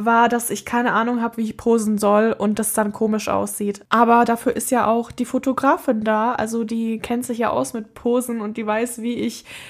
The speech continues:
posen soll und, äh, was gut aussieht, was vielleicht nicht so gut aussieht. Und wenn's dann scheiße aussieht, dann ist es halt einfach so. Dann hab ich mich selber so ein bisschen beruhigt. Wir sind dann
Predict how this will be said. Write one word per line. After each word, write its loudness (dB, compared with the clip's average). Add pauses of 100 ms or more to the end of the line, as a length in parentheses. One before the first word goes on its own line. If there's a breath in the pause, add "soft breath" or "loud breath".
(360 loud breath)
posen 6
soll 6
und, 0
äh, 2
was 0
gut 2
aussieht, 2
was -2
vielleicht -2
nicht -2
so -4
gut -6
aussieht. -2
Und -4
wenn's -2
dann -2
scheiße -4
aussieht, -4
dann -6
ist -8
es -10
halt -2
einfach -2
so. -2
Dann -2
hab 2
ich -2
mich -4
selber 2
so -2
ein -4
bisschen -4
beruhigt. 0
Wir 0
sind -4
dann 0